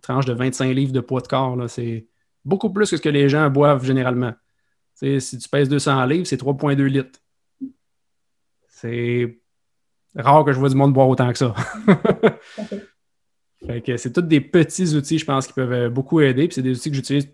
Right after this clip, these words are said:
Speaker 1: tout le temps dans ma pratique. Après ça, c'est oui, en consultation, on va utiliser, par exemple, du testing neuromusculaire. On va utiliser des technologies comme le Sensora, la chromothérapie, de l'auriculothérapie, toutes sortes de,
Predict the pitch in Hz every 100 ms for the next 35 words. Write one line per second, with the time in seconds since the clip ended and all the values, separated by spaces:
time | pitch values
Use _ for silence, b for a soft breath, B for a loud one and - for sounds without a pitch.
0 | _ - 147 156 156 135 123 117 113 135
1 | - b b b b _ 117 113 117 110
2 | 151 151 151 - _ _ _ - 131 120
3 | 120 151 127 127 123 120 127 113 135 127
4 | 117 117 127 127 117 127 127 120 - 131
5 | 123 120 117 - 120 110 107 120 117 120
6 | 123 117 135 120 117 131 123 117 110 -
7 | 131 123 - 120 117 123 120 - 127 131
8 | 131 123 110 113 131 131 120 120 135 120
9 | 117 135 131 131 120 110 139 143 135